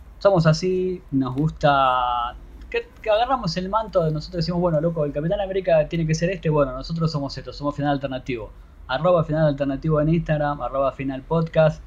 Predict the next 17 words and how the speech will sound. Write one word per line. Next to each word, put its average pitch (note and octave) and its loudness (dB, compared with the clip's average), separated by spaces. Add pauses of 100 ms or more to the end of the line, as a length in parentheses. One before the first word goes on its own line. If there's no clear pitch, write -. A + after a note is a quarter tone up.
(200)
Mi F#3+ -10
nombre F#3+ 2
es E3 0
José F3 2
Gañarás. F#3+ 2
Creo E3 -2
que D#3 -4
otra C3+ 0
vez D3+ 4
me C#3 0
olvidé C3+ -4
decirlo. C3 -2
No C3 -6
importa, C3 -4
mis A#2 -14
redes C3 -6
son B2 -4